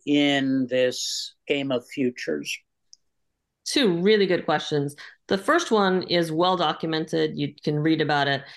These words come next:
Speaker 2: It's been well known for a very long time. I mean, the, the,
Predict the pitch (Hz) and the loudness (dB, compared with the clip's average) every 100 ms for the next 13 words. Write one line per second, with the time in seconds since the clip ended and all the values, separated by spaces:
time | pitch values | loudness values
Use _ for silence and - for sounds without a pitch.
0 | - - 156 - 180 175 175 170 160 156 | -16 -8 -8 -2 0 2 2 0 0 -2
1 | 156 151 147 147 151 143 147 - 151 147 | -4 -4 -2 -2 -2 -2 -4 -6 -4 -4
2 | 143 147 156 156 147 - - 160 - - | -6 -4 -2 -2 -6 -8 -2 -2 -2 -8
3 | - - - 180 180 | -20 -20 -6 0 0